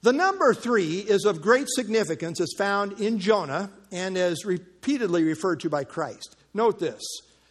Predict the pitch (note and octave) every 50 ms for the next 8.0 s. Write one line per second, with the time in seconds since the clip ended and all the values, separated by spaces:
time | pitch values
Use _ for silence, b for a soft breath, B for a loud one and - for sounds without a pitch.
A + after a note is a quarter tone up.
0 | b b - D3+ D3+ D#3 F#3 F#3+ G#3 A3 A3 G#3+ A3+ G#3 - - A#3 A#3 - A3+
1 | G#3 F3+ G#3 A3 G#3 F#3+ F#3+ A3 A#3+ - G#3 F#3+ F3+ F#3 F#3 - G3+ G#3 G#3+ F3+
2 | C3 - G3+ G3+ F#3 G3+ E3 F3+ G3+ E3 F#3+ G3 F#3+ F#3 F3+ - - G#3 G#3+ G3+
3 | G3 G3 F#3+ G3 F3+ - - G3+ G3+ G3+ - B3+ G3+ G#3+ F#3+ D#3 F#3 F#3+ F3+ E3
4 | - - B B B B B - F3+ F#3+ F3+ D3+ D#3+ F3+ G#3 A#3 A#3 A#3+ C#4 C#4+
5 | D4 - - F#3+ D#3 - D#3+ D#3 E3 E3 E3+ D#3+ - - A#3 B3 C4 B3 - -
6 | G3 F3 F3+ G3 G#3 G#3+ G#3 G3 - - G3+ F#3 F#3+ - G#3+ A3 G3+ - - A#3+
7 | A#3 C4 C#4+ C#4+ C#4 - B B B B G#3+ G3+ - - B3 C4 C#4 C#4 C#4